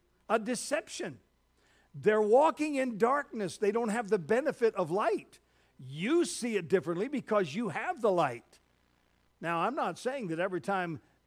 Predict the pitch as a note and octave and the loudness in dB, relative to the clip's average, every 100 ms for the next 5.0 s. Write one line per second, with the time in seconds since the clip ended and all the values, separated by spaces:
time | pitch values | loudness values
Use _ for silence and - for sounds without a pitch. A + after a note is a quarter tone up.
0 | - D#3+ C#3+ C#3 B3 C4+ - - F#3 D#3 | -12 -10 -8 -6 -4 -4 -6 -6 -6 -4
1 | F#3+ E3+ C3+ E3+ F3+ C#3 G#3+ F#3 F3 - | -4 -4 -4 -6 -2 0 -2 -4 -12 -10
2 | A3 A3 A#3 - - F#3 E3 F3 G#3 C4+ | -6 -6 -8 -14 -6 -4 -2 -4 -4 2
3 | A#3+ G#3+ G#3 G3+ G#3+ G#3 G3+ F#3+ F#3 E3 | 6 6 6 4 2 0 0 -2 -4 -4
4 | G3+ F#3 D#3 E3+ D#3 F#3 C#4 A3 A#3+ | -4 -4 -4 -4 -2 -2 0 0 -4